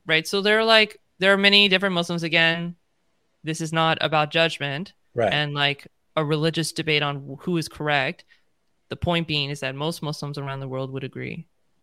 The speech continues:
Speaker 1: that alcohol is just, like, a no-no.
Speaker 2: Mm-hmm.
Speaker 1: Okay. So if you continuously, as a, like, a non-Muslim workplace, continuously include happy hour as a thing, that's where you rub shoulders with the boss.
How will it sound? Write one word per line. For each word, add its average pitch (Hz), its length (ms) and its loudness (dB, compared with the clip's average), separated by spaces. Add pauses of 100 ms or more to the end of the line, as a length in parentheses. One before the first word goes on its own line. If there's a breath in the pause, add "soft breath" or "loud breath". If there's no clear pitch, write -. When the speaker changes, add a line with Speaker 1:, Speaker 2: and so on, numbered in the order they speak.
(160)
Speaker 1:
that 139 220 2
alcohol 147 420 -4
is 143 80 -6
just, - 160 -12
like, 123 140 -6
a 123 80 -6
no-no. 123 360 -10 (640)
Speaker 2:
Mm-hmm. 92 340 -10
Speaker 1:
Okay. 170 340 0 (300 soft breath)
So 202 180 2
if 190 380 6
you 240 680 0 (180)
continuously, 185 640 2
as 156 120 0
a, 147 60 -2
like, 147 160 0
a 147 60 -2
non-Muslim 151 960 -2
workplace, 143 540 -4
continuously 165 920 -4 (320 soft breath)
include 156 340 -4
happy 175 400 4
hour 131 520 0 (380)
as 160 180 0
a 147 80 0
thing, 143 400 0
that's 156 260 4
where 165 200 2
you 147 240 -4
rub 135 240 -4 (120)
shoulders 147 600 -2
with - 120 -12
the - 60 -12
boss. 190 480 4